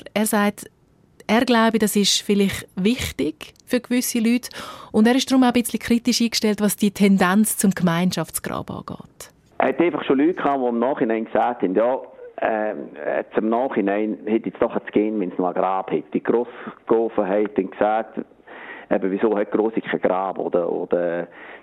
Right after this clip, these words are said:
Speaker 2: Wieso können wir nicht Kätzchen anzünden, obwohl man sie ja beim Gemeinschaftsgrab auch haben? Dann hat man einfach ein Kätzchen und hat noch hundert andere Kätzchen dort. Und wenn man bei der Großmutter oder beim Großvater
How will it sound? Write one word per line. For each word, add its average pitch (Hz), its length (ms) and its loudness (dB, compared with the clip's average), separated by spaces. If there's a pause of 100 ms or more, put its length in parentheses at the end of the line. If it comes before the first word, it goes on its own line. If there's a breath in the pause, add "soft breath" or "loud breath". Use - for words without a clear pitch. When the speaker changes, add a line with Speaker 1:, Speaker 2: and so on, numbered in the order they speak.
Speaker 2:
Wieso 104 320 0
können 117 240 0
wir 104 80 0
nicht 107 160 -2
Kätzchen 117 580 2
anzünden, 98 520 -2
obwohl 117 300 2
man 143 100 0
sie - 60 -2
ja 117 60 4
beim 110 160 -2
Gemeinschaftsgrab 117 720 0
auch 123 220 0
haben? 95 420 -2 (280)
Dann 110 140 2
hat 104 140 -2
man 104 120 2
einfach - 240 -2
ein - 120 -6
Kätzchen 151 600 0 (240)
und 113 120 -2
hat 107 200 0
noch 98 100 -2
hundert 107 300 0
andere 131 280 0
Kätzchen 95 440 -2
dort. - 300 -2
Und - 260 -6 (420)
wenn 101 260 -2
man 95 240 -2 (120)
bei - 80 -2
der 95 80 0
Großmutter 120 500 0
oder - 120 -2
beim 95 160 -2
Großvater 113 760 -2